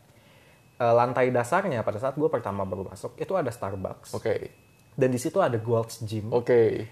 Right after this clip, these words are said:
Speaker 1: Ada Books and Beyond.
Speaker 2: Oke.
Speaker 1: Dan ada sekitar empat atau lima kafe lain di situ.
Speaker 2: Oh, nice.
Speaker 1: Dan di luarnya itu ada kayak sebuah kafeteria kayak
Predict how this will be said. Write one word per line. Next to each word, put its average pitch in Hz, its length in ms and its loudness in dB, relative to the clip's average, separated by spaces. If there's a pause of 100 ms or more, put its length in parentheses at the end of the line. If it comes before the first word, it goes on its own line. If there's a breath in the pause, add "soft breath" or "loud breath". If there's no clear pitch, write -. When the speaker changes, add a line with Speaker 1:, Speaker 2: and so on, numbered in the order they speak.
(120)
Speaker 1:
Ada 123 180 0
Books 143 320 2
and 131 180 -4
Beyond. 110 460 -4
Speaker 2:
Oke. 120 560 0
Speaker 1:
Dan 147 320 0
ada 131 560 0 (300)
sekitar 175 500 -6
empat 160 400 -6
atau 143 180 -6
lima 135 220 -4
kafe 131 320 -6
lain 113 320 -6
di - 160 -14
situ. - 240 -16 (240)
Speaker 2:
Oh, 139 80 0
nice. 120 680 -2
Speaker 1:
Dan 135 300 6
di 135 160 4
luarnya 156 640 2
itu 156 160 -2
ada 123 240 -4
kayak - 240 -10
sebuah 120 320 0
kafeteria 104 720 -2
kayak 98 180 -4